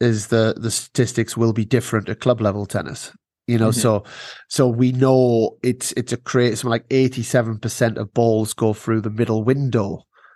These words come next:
Speaker 1: on, on the doubles, on the, at the, at the pro level. Now,
Speaker 2: Mm-hmm.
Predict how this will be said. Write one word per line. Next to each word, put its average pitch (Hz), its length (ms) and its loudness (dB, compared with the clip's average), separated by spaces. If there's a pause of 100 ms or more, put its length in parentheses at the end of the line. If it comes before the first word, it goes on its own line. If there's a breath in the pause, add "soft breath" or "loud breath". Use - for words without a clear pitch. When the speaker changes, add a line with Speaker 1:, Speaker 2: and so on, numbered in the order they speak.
(240 soft breath)
Speaker 1:
on, 110 420 -2
on 107 200 0
the 110 100 0
doubles, 113 680 0
on 110 160 0
the, 113 60 0 (140)
at 110 140 -4
the, 110 200 -2 (100)
at 104 100 -8
the - 60 -10
pro 131 280 2
level. 107 400 -2 (420 soft breath)
Now, 113 200 4
Speaker 2:
Mm-hmm. 107 180 -2